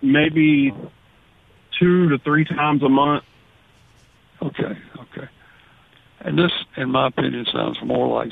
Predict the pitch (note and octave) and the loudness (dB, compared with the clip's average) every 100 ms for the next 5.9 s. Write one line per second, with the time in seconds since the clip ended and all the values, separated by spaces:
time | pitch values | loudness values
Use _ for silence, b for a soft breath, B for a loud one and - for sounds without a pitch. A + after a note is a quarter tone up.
0 | - C3 B2+ - A#2 A2 G#2+ - - - | -4 -4 -4 -2 -2 -2 -4 -12 -18 -14
1 | A#2 A#2 A2 - C3 - _ b b b | -10 -8 -8 -10 -12 -18 _ b b b
2 | b - C3 B2 A2+ A#2 B2 A#2+ A#2+ B2+ | b -8 -2 0 0 0 -4 -8 -10 -6
3 | - - - - - - - - - B2+ | -6 -6 -6 -6 -4 -6 -8 -16 -10 -8
4 | - - A#2 B2 A2+ - B2+ A#2+ A#2 A#2 | -6 -6 -8 -6 -8 -12 -12 -8 -6 -8
5 | A2 A#2 A2+ A#2 A2 G2+ - - - | -10 -8 -6 -4 -6 -6 -4 -4 -4